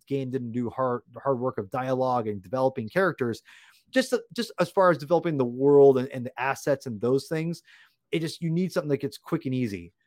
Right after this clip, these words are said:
And that's quick. It's quicker and easier than developing a whole thing from scratch, which is, even with Mandalorians, you're still doing that to some extent, or even in anything you're doing outside of the,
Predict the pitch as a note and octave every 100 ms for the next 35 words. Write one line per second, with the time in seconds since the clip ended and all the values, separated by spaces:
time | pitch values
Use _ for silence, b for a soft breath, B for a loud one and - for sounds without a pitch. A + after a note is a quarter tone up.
0 | _ _ D3+ C#3+ D#3+ C#3+ - F3 F#3 F3+
1 | - A3 A3 E3+ F#3 F3 E3 C#3 C3+ D#3
2 | D3+ D3+ C3+ - E3+ D#3 D#3 C#3+ C3+ A#2+
3 | - D3+ C3+ - C3+ C3 B2+ - F#3+ F#3+
4 | D3+ B2+ D3 C#3+ C3+ G3 D#3+ A2+ A2 -
5 | b b b F3 - F#3 A#2+ D3+ F3 A#2
6 | - A#2+ - B2 G#2+ - D3 C3 D3+ G#3
7 | G3 F3+ A3 A#3+ - A2+ G#2+ G2+ A2 G2+
8 | A2+ A2 C3+ A2 A2 A#2